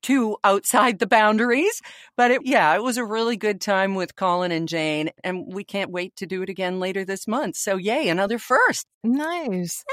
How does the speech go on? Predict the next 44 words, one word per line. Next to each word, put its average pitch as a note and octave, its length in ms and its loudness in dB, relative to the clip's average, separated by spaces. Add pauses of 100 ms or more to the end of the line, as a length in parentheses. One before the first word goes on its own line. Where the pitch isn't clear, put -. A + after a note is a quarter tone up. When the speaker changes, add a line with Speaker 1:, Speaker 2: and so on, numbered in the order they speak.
Speaker 1:
Yeah. - 60 4
Speaker 2:
Aren't - 200 0
you B3+ 140 2
a - 20 4
little B3 240 2
concerned B3 560 -2
when A#3+ 140 0
you A#3 80 -6
came A#3 260 -4
home? A#3 400 0
Like, G3 260 -2
where F3+ 340 -4
were G#3 180 -2
they? A3 280 -2
What G#3+ 280 -4
were G3+ 160 -6
they G3+ 360 -4
doing? A3+ 560 -8
Where, G3+ 360 -2 (200)
what G#3 140 -4
have G#3 140 -4
they? G3+ 320 -4
Speaker 1:
<laughs> - 40 -20 (380)
Speaker 2:
No? G#3+ 220 6
Speaker 1:
No. C4 380 8
Speaker 2:
Okay. A#3+ 320 6 (360)
All G#3 120 6
right. D4+ 140 8
Speaker 1:
No. D4+ 300 4 (280)
What A#3+ 120 0
happens B3 200 4
Speaker 2:
All F#3 80 6
right. C#3 140 4
Speaker 1:
in A#3+ 100 6
the A#3 60 4
guest G3+ 360 0
bedroom F#3 400 2
stays F3 380 -2
in E3 100 -4
the D#3 100 -4
guest D3 300 -4
bedroom. C3+ 460 -4
Speaker 2:
All E3 680 4
right. C3 340 2